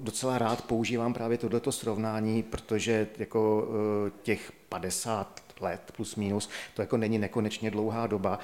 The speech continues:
a stejně je vidět, eh, právě tím dvojnásobným nárůstem počtu obyvatel na planetě, jak strašně jako dynamicky se svět, ve kterým, eh, prostě žijeme, eh, mění.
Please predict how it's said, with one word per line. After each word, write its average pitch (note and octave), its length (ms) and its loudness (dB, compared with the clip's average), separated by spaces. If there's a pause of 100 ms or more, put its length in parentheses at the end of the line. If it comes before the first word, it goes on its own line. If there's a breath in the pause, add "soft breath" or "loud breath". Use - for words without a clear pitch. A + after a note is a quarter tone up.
(220 loud breath)
a - 40 -10
stejně G#2+ 380 -2
je G#2+ 80 0
vidět, G#2 500 0
eh, G#2 160 0
právě G2 360 -4
tím A2 200 -4
dvojnásobným G2 600 -2
nárůstem G2 420 -4
počtu G#2 320 -4
obyvatel F#2+ 580 -2
na G#2 120 -4
planetě, G2 480 -2 (220 loud breath)
jak - 120 -8
strašně G#2 500 -2
jako G#2 180 -4
dynamicky F#2+ 540 -4
se G#2 140 -6
svět, - 260 -6
ve G2+ 100 -6
kterým, F#2+ 520 -2
eh, F#2 800 0 (320 loud breath)
prostě - 320 -8
žijeme, F#2 560 -2
eh, G2 400 -4
mění. G2 480 -2